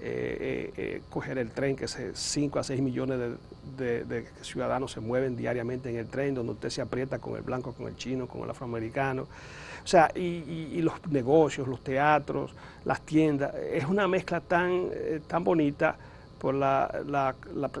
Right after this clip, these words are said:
la multiétnica que no existe ese, ese, ese odio tan, tan marcado como en otras zonas. Eh, pero es un problema a nivel nacional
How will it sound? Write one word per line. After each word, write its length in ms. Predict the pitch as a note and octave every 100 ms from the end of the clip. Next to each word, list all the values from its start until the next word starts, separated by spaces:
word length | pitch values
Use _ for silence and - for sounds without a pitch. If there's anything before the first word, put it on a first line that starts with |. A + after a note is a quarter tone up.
| -
la 680 | C#3+ C3+ C3 B2+ A2+ G#2+ - - -
multiétnica 760 | D3 C3+ E3 C#3+ C3+ C#3 C#3 - -
que 160 | - D3
no 120 | D3
existe 440 | E3 - F#3+ -
ese, 340 | D3 - C#3 C3+
ese, 420 | - - C#3+ C3+ - D3
ese 240 | C3+ - C#3
odio 260 | C#3+ D3
tan, 320 | C#3+ C#3 C#3 - - - -
tan 140 | C3
marcado 460 | B2+ A#2 - C#3+ C3+
como 240 | B2+ B2+
en 60 | A#2+
otras 280 | A2+ B2 A2
zonas. 400 | A2+ G#2+ A2 - - - - - -
Eh, 140 | A#2+
pero 200 | - D3+
es 140 | D#3 E3
un 80 | G#3
problema 400 | F3+ D3+ D#3+ D#3+
a 40 |
nivel 280 | C#3+ B2+ C#3
nacional 640 | C#3+ C3+ A2+ G#2+ C#3+ C#3